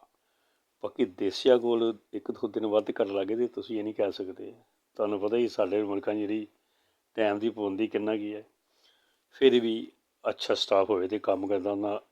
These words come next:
ਨਾਲ ਫਾਇਦਾ ਹੋ ਜਾਂਦਾ ਹੈ, ਕੰਮ ਕਰਨ ਵਾਲੇ ਨੂੰ ਤੇ ਘਰ ਵਾਲੇ ਨੂੰ ਵੀ। ਖਲਾਰਾ ਦੇ ਘਰ 'ਚ ਪੈਣਾ ਹੀ ਹੁੰਦਾ ਹੈ,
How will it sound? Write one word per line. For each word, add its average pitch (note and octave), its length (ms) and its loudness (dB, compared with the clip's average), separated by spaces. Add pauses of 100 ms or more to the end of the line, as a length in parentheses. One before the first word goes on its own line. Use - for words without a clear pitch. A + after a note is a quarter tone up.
(240)
ਨਾਲ G2 280 0
ਫਾਇਦਾ G2+ 360 0
ਹੋ G#2 60 2
ਜਾਂਦਾ F#2+ 200 -2
ਹੈ, G2+ 160 -6 (460)
ਕੰਮ G2 260 0
ਕਰਨ F#2+ 160 -2
ਵਾਲੇ G2+ 240 2
ਨੂੰ G2+ 220 -2
ਤੇ G#2 160 -2
ਘਰ G2 260 4
ਵਾਲੇ F2 160 -2
ਨੂੰ F#2 140 -8
ਵੀ। F2+ 140 -12 (600)
ਖਲਾਰਾ G2 300 4
ਦੇ A2 100 2
ਘਰ G2 240 0
'ਚ - 120 -12
ਪੈਣਾ F#2+ 260 -2
ਹੀ A#2 80 2
ਹੁੰਦਾ F#2 220 -2
ਹੈ, G#2 100 -8